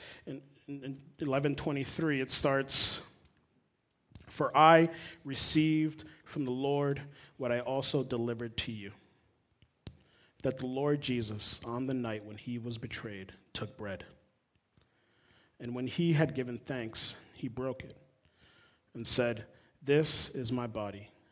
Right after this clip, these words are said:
which is for you. Do this in remembrance of me.' In the same way,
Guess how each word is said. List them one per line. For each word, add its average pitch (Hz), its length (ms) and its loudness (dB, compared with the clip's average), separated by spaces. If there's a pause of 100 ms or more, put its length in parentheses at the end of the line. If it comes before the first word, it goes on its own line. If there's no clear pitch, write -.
(120)
which 120 300 -8
is 113 100 -2
for - 160 -8
you. 104 240 -12 (1200)
Do 143 180 -2
this - 440 -8 (140)
in 123 120 -10
remembrance 117 600 -6
of 107 160 -8
me.' 110 220 -12 (1600)
In 127 80 -8
the 123 60 -6
same 160 400 6
way, 131 300 0